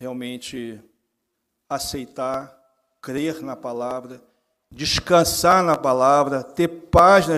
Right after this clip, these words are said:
na, na, na, naquilo que o Senhor tá nos falando, naquilo que Deus está prometendo, é ponto, é absoluto, né?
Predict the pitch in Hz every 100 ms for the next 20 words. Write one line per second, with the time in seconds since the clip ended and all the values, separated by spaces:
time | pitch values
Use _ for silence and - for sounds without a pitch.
0 | 139 139 139 135 135 135 135 131 127 131
1 | - 151 147 - 156 143 147 143 139 -
2 | 135 120 131 147 143 - - _ - 143
3 | 160 175 180 165 180 - 180 - 185 185
4 | 180 180 170 160 160 180 190 147 127 104
5 | - _ - 165 170 - 180 202 196 143
6 | 131 160 160 160 175 170 151 170 160 160
7 | 131 135